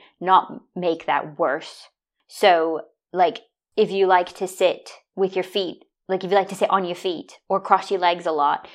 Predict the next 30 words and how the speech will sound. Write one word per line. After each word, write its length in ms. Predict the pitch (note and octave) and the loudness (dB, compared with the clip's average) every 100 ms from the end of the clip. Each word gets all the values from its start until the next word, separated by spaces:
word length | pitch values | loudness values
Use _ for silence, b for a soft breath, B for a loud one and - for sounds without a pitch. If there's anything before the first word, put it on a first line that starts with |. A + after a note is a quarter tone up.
| B _ | B _
that 260 | F#3+ F#3 - | 2 2 -2
has 220 | F#3 F3+ | -2 -2
the 60 | F3 | -4
potential 420 | F3+ F3+ E3 E3+ | -8 -8 -8 -10
to 100 | F3+ | -10
make 300 | E3 E3+ E3+ - | -4 -4 -4 -8
any 220 | E3 - | -8 -2
issues 280 | F#3 F#3+ E3 | -2 -2 -6
with 120 | E3 | -8
your 80 | E3 | -10
knees 200 | D#3 D3 | -10 -12
worse. 480 | D#3+ F#3+ D#3+ D#3 - | -2 0 0 -6 -14
And 100 | F3+ | -10
as, 140 | F3+ F#3 F#3 | -10 -10 -8
as 160 | F#3 F3 | -8 -6
you 80 | F#3 | -6
become 240 | F3+ F3+ | -4 -6
more 120 | F3+ F3 | -4 -6
and 100 | E3+ | -4
more 120 | D#3+ | -4
aware, 500 | D#3 A3 E3 D#3+ - | 4 6 6 0 -2
maybe 320 | F3 F3+ E3 | -4 -2 -2
you'll 120 | E3 E3 | -2 0
stop 240 | - E3 | 0 0
doing 200 | F3 D#3 | -2 -2
that 120 | C#3+ | -6
kind 160 | - D#3 | -6 -8
of 80 | C#3+ | -6
little 160 | D3+ | -8
habit 400 | D3 D3+ D3 D3 | -6 -6 -6 -8